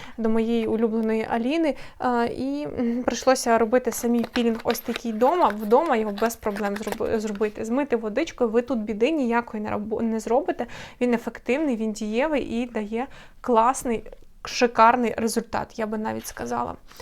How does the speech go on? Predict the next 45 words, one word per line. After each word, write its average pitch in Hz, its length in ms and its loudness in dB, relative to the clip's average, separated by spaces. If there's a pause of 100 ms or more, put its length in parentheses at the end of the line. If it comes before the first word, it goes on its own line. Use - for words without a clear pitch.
(240)
Також 403 400 4
люблю 285 340 4
ось 285 220 6
такі 247 280 -4
штучки. - 440 -2
Я 254 120 4
тепер 254 280 0
собі 233 280 -2
знову 247 340 2
взяла 226 320 0
на 220 100 -2
космішці 233 600 -4
від 220 140 -6
Cosrx, 254 640 -2 (240)
але 240 200 4
в - 20 4
мене 262 220 4
ще 247 160 0
є 240 180 2
ці 320 480 4
від, 262 320 0
ем, 233 220 6 (760)
Some 262 320 4
by 240 200 6
Me. 294 260 2 (300)
Це - 220 4
ось 302 220 8
такі 269 360 2
патчі, 349 760 0 (240)
які 277 280 2
ви 254 120 8
приклеюєте 247 720 6
на 254 180 4
прищик. 302 640 0
Я 247 80 6
вже 247 160 0
тут 247 240 -4
використала, 269 480 0
в 220 40 0
мене 247 180 2
не 233 100 2
так 240 200 0
багато 233 320 0
залишилося. 247 640 -2
От 220 180 -4